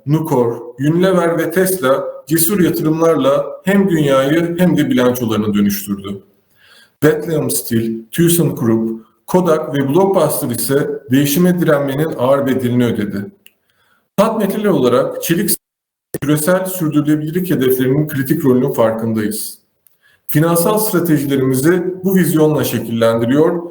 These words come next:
sürdürülebilirliğe yatırım yapıyor ve paydaşlarımızla işbirliği içinde ilerliyoruz.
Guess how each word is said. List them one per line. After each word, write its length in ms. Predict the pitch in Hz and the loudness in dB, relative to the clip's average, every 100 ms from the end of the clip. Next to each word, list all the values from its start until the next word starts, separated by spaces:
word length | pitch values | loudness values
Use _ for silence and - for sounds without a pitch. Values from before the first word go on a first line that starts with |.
| - | -10
sürdürülebilirliğe 1120 | - - 156 160 147 147 139 143 139 147 165 147 | -4 -2 2 2 2 0 -2 -2 0 2 2 2
yatırım 380 | 139 143 160 | 0 -2 -2
yapıyor 640 | 143 131 156 165 170 170 - | -2 -2 0 0 0 -4 -2
ve 160 | 151 151 | -2 2
paydaşlarımızla 840 | 147 139 147 147 160 156 156 147 156 | 0 2 0 -2 -2 -2 -2 -2 -2
işbirliği 540 | - - 131 120 123 | -2 -2 -2 2 2
içinde 300 | - 120 123 | 0 0 2
ilerliyoruz. 800 | 110 107 101 101 101 - - - | 2 0 0 -2 -2 -6 -12 -14